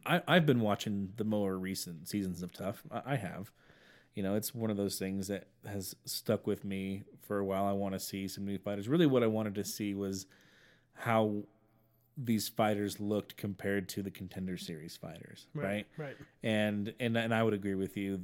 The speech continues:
Speaker 1: They are not quite as polished as the fighters you're getting on the Contender Series. So I don't know if it's run its course as far as a,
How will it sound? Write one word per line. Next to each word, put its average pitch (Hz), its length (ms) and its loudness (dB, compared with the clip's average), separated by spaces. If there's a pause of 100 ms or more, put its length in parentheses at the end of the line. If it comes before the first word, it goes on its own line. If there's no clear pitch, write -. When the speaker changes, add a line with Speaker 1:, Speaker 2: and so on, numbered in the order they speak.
Speaker 1:
They 107 200 4 (300)
are 107 200 0
not 107 420 0
quite 101 240 0
as 95 140 -2
polished 92 640 -2
as 95 180 -4
the 92 80 -6
fighters 95 340 -2
you're 95 80 -6
getting 95 200 -2
on 90 100 -2
the 90 60 -6
Contender 90 400 -8
Series. - 440 -12
So 95 380 -2 (380)
I 110 80 2
don't 110 140 0
know 104 160 0
if - 120 -6
it's - 180 -4
run 104 140 2
its 95 160 -6
course 98 480 -2
as 92 160 -6
far 95 400 0
as 92 240 -2
a, 98 200 -8